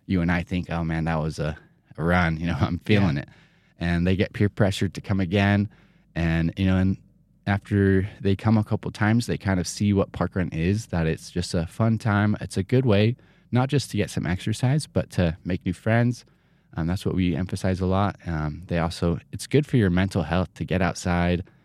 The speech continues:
Speaker 1: see the clear, quiet mornings of Rexburg and a park that is relatively, has low traffic. So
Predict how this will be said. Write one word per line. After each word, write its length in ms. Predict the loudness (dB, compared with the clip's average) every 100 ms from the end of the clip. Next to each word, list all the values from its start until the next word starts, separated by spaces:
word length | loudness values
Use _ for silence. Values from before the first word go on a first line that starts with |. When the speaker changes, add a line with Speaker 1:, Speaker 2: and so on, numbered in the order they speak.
| _ _
Speaker 1:
see 340 | -8 0 2
the 300 | 4 2 0 -4
clear, 540 | -18 -2 2 4 2
quiet 360 | -2 0 2 2
mornings 720 | 0 0 2 0 -2 -6 -10 -8
of 100 | -4
Rexburg 580 | -2 -2 -4 -2 -2 -2
and 160 | -6 -8 _ _ -8
a 100 | -4
park 340 | 0 -2 -2
that 160 | -6 -2
is 160 | 0
relatively, 760 | 0 -2 -2 -4 -4 0 -2 -4 -12 _ _ _ _ _ _
has 220 | -6 -2
low 180 | 0 0
traffic. 540 | 0 -4 -4 -4 -6
So 260 | -4 -4